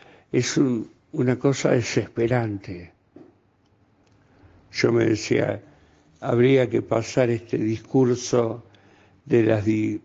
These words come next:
de las diputadas venezolanas para que le cuenten al pueblo argentino lo que sucede en una economía sancionada, en una eco-,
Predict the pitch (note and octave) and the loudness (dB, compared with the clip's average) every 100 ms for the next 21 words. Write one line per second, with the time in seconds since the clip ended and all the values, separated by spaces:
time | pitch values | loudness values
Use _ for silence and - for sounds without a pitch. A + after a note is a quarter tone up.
0 | - C3+ C3 A#2 A2 G#2 G#2+ G#2+ G#2+ A2 | -16 -18 -4 0 2 2 2 0 0 -2
1 | G#2+ C#3 A#2+ A#2 A2+ A2+ - A#2 A#2+ B2 | 0 0 2 0 0 -2 -2 -2 0 0
2 | A#2+ C3 C3+ - - _ _ _ _ _ | 0 -2 -6 -12 -20 _ _ _ _ _
3 | _ _ _ _ A#2+ A2+ G#2 A2+ A2 G#2+ | _ _ _ _ -2 0 0 0 0 0
4 | C#3 D3 B2 A#2 A2 A2 G#2+ G2+ - B2+ | 2 2 2 0 0 0 -2 -4 0 0
5 | A#2 A#2+ G#2+ - A#2+ A2+ A#2+ A#2 A#2+ B2 | 2 -2 -2 -6 -6 -6 -6 -4 -2 -2
6 | A#2+ A2+ A#2 G#2+ A#2 G#2+ - C3+ A#2 A#2+ | -2 -2 -2 0 -2 -2 0 2 2 0
7 | B2+ C3 _ _ - - - - - A2 | -4 -10 _ _ -20 -20 -20 -12 -2 2
8 | A#2+ B2 A#2+ A#2 A2+ G#2+ A#2 A2 A2 A2+ | 4 4 4 4 2 0 0 0 0 2
9 | A#2 A2+ A2+ B2 - _ _ _ _ _ | 2 2 -2 -8 -18 _ _ _ _ _
10 | _ _ - A#2 A2 G#2+ A#2+ G#2+ A#2 A#2+ | _ _ -6 -2 0 0 0 2 2 2
11 | A2 G#2+ G#2+ A2 A2+ A2+ G#2+ G#2+ G#2+ | 2 0 -2 0 2 2 0 0 -2